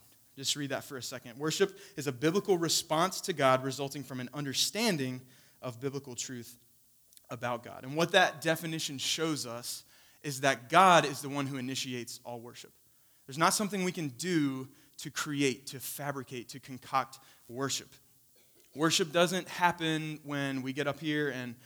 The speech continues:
we mix just the right songs with just the right prayers and just the right sermon and just the right amount of giving during the offering. Those things may be worshipful, but they are not worship in and of themselves. Worship is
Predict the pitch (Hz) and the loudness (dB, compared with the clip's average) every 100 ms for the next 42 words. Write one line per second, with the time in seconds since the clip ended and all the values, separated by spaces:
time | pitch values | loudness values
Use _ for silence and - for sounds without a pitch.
0 | - _ 143 147 139 - 135 160 196 - | -20 _ -6 -4 -4 -8 -6 -2 -2 -2
1 | 190 196 190 - 180 175 170 160 135 123 | -2 -2 -2 -4 -4 -2 -2 -4 -6 -8
2 | 151 156 - 170 160 - 165 165 160 135 | -8 -8 -6 -4 -4 -4 -6 -4 -4 -6
3 | 123 151 - 160 160 156 - - 165 165 | -8 -10 -8 -2 0 0 -4 -10 -10 -8
4 | 151 139 135 143 202 208 185 190 185 185 | -6 -6 -8 -8 -8 -8 -4 -2 -2 -6
5 | 175 143 175 175 175 175 - _ _ _ | -8 -4 -2 -2 -6 -10 -14 _ _ _
6 | - 143 143 135 139 135 139 135 131 - | -10 -6 -4 -2 -2 -4 -10 -10 -12 -18
7 | _ _ _ _ 135 165 165 156 151 143 | _ _ _ _ 0 2 0 -2 -4 -4
8 | - - _ _ _ _ _ 143 151 151 | -8 -12 _ _ _ _ _ 0 0 2
9 | 143 147 - - - 170 147 127 123 - | -2 -4 -6 -8 -10 -4 -4 -4 -10 -20
10 | _ _ - 131 143 131 127 127 127 - | _ _ -12 -6 -2 0 -2 -4 -6 -10
11 | - _ 123 135 127 117 - 131 123 120 | -20 _ -8 -6 -6 -12 -14 -10 -8 -10
12 | 120 117 131 123 117 123 165 185 135 - | -10 -12 -8 -8 -10 0 4 4 2 -6
13 | 123 120 120 - | -10 -8 -10 -14